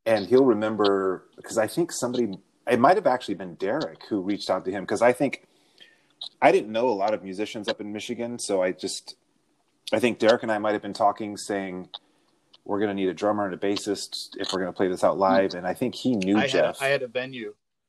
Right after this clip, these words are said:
Speaker 2: uh, and again, not
Speaker 1: Yeah.
Speaker 2: that I wanna take credit for everything, but I had a venue in Windsor that I was bringing bands over.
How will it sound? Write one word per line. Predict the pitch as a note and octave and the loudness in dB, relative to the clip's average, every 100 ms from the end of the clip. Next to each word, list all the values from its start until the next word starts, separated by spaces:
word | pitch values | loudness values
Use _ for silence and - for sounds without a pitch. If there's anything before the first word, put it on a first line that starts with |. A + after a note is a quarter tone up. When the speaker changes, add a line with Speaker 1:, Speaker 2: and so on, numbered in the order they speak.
| _ _ _ - | _ _ _ -16
Speaker 2:
uh, | G#2+ G#2 _ _ _ | -14 -14 _ _ _
and | C3 | -10
again, | B2+ C3 | -6 -4
not | A#2+ A#2+ | -4 4
Speaker 1:
Yeah. | A2 | 4
Speaker 2:
that | |
I | A2 | 4
wanna | A2 | -8
take | A#2 - | -16 -12
credit | B2 A#2+ | -10 -10
for | - | -10
everything, | G#2 G2 G2+ G#2 | -10 -10 -16 -10
but | G#2+ | -8
I | A#2 | -4
had | A#2 | -4
a | |
venue | A2 A#2+ A#2+ A2 | -4 -6 -4 -8
in | G#2 | -8
Windsor | A#2+ A#2 G#2+ | -10 -6 -6
that | G2+ | -6
I | G#2 | -14
was | G2+ | -14
bringing | - G#2 G#2 | -14 -14 -12
bands | G#2 G#2 G2+ | -10 -10 -10
over. | G2+ G2+ G#2 G2+ | -10 -10 -12 -18